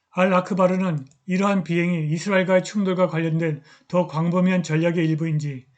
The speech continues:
이스라엘과 나토를 대신하여 활동하는 지역 내 일부 당사자의 군사 능력을 향상시키려는 의도가 있는지에 대한 의심을 불러일으킨다고 지적했습니다.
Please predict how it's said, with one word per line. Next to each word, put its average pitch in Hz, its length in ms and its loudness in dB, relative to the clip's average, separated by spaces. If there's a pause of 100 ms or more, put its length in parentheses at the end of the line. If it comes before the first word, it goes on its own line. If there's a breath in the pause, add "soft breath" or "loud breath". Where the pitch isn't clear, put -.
(380 soft breath)
이스라엘과 185 420 0
나토를 170 380 -2
대신하여 165 420 -4
활동하는 165 560 -4 (340 soft breath)
지역 185 300 2
내 180 140 4
일부 175 320 -2
당사자의 160 680 -2 (220 soft breath)
군사 185 320 0
능력을 175 340 0
향상시키려는 170 760 -4
의도가 160 200 0
있는지에 156 380 0
대한 151 280 -2 (220 loud breath)
의심을 175 400 -2
불러일으킨다고 160 640 -4
지적했습니다. 139 800 -10